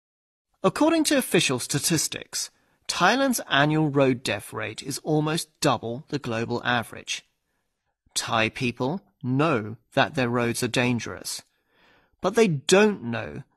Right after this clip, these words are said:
this could easily be changed. Globally, road accidents kill more people every year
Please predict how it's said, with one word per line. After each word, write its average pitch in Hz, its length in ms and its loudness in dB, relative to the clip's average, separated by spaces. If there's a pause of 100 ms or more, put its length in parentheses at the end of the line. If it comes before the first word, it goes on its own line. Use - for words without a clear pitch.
(120)
this 151 180 2
could - 160 0
easily 117 480 -2
be 123 120 -2
changed. - 680 -2 (960)
Globally, 113 640 -4 (420)
road 156 260 6
accidents 127 560 0
kill 127 280 -2
more 139 280 4
people 160 400 0
every 123 300 -2
year 110 400 -2